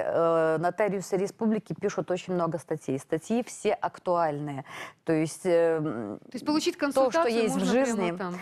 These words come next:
Speaker 1: то,
Speaker 2: Мгм.
Speaker 1: что есть, что и-, то есть в жизни, мы очень много, и мы объясняем, м, как, что и почему. Точно так же там есть вопрос-ответ нотариусу. То есть можно задавать вопросы, на них получать очень оперативно ответы.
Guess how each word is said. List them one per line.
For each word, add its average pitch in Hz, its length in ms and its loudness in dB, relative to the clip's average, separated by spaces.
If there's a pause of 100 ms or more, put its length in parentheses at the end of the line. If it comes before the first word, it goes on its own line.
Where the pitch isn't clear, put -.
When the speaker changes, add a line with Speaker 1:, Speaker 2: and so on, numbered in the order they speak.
(200)
Speaker 1:
то, 220 80 4
Speaker 2:
Мгм. 208 120 2
Speaker 1:
что 202 100 0
есть, 196 200 2
что - 140 0
и-, 190 340 4
то - 140 0
есть 208 180 4
в - 20 -2
жизни, 240 380 2
мы 214 320 4
очень 226 380 0
много, 214 280 2
и 208 240 0
мы 214 140 2
объясняем, 185 800 0
м, 175 60 0
как, 233 300 4
что - 160 -2
и 214 60 4
почему. 185 440 -2 (320)
Точно 202 240 -2
так 226 200 4
же 190 100 -6
там 202 240 0
есть 190 320 0
вопрос-ответ 185 760 0
нотариусу. 156 540 0
То 175 140 -2
есть 160 140 -4
можно 185 220 -2
задавать 185 420 0
вопросы, 190 420 -2
на 185 80 -2
них 180 180 -4
получать 180 500 0
очень 190 240 -6
оперативно 180 560 -2
ответы. 170 340 -4